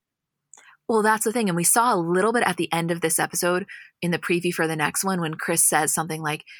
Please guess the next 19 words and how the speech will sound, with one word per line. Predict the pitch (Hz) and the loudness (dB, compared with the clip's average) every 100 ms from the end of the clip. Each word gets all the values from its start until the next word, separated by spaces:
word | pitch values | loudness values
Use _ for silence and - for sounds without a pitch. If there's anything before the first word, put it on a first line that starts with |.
| - | -10
you | 175 | -2
know, | 170 | 0
"I | |
know | 165 175 | 2 2
Kim | 170 185 | 2 0
doesn't | 170 170 | 0 0
really | 160 160 | -2 -2
wanna | 156 156 | 0 -2
talk | 180 160 | 0 -2
about | 170 160 | 0 0
it | 151 | 0
on | 156 | -2
camera, | - 165 160 156 | 0 0 0 0
but | 147 - - - - - | -2 -4 -12 -20 -10 -2
they | 170 | 2
were | 165 | 4
all | 165 165 | 4 2
talking | - 156 165 160 | 0 0 -2 -4
about | 156 - 151 | 0 0 0